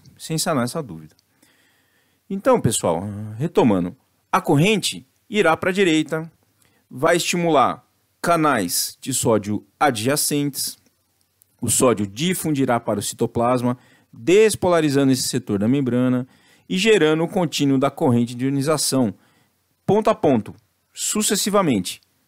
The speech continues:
até chegar nos terminais pré-sinápticos. Mas agora,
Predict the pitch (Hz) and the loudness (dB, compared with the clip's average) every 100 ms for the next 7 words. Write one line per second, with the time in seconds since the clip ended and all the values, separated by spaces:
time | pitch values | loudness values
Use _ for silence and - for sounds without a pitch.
0 | _ 165 185 - 139 139 131 175 139 101 | _ -2 -2 0 0 0 -2 -4 0 0
1 | 104 113 127 127 120 90 87 - - _ | 0 -2 -2 0 0 -2 -4 -8 -14 _
2 | _ 101 92 104 82 - - - - _ | _ -6 -4 -4 -6 -10 -20 -20 -20 _
3 | _ _ _ _ _ _ _ _ _ _ | _ _ _ _ _ _ _ _ _ _
4 | _ _ - 233 226 180 131 95 - | _ _ -4 0 0 2 2 2 -4